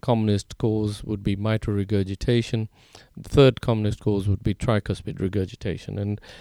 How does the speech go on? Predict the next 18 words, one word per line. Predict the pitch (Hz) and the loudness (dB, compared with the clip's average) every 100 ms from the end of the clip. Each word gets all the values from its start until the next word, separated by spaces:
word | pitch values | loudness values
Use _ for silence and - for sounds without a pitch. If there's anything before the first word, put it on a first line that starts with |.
| - - - | -20 -18 -2
um, | 104 107 - - - - _ _ | 0 0 -2 -14 -20 -20 _ _
radiation | 104 117 123 113 127 143 131 | 2 4 6 6 6 6 2
of | 113 | -2
murmurs | 113 107 101 101 | 0 0 2 -2
will | 107 101 | -4 -2
give | 110 107 | -2 -2
you | |
some | 101 - 117 | -4 -2 -2
clues | 107 - 123 113 95 90 - _ - - _ | -4 -2 2 2 0 -4 -8 _ -20 -20 _
as | 107 104 | -4 -4
to | - 104 98 98 | -4 -2 -2 -4
which | - 110 - | -2 -4 -2
one | 107 104 | -2 0
of | 95 | 0
those | 98 95 98 | 0 -2 -2
is | 95 | -4
most | 101 95 - | -2 -4 -4
likely. | 95 95 - | -6 -6 -10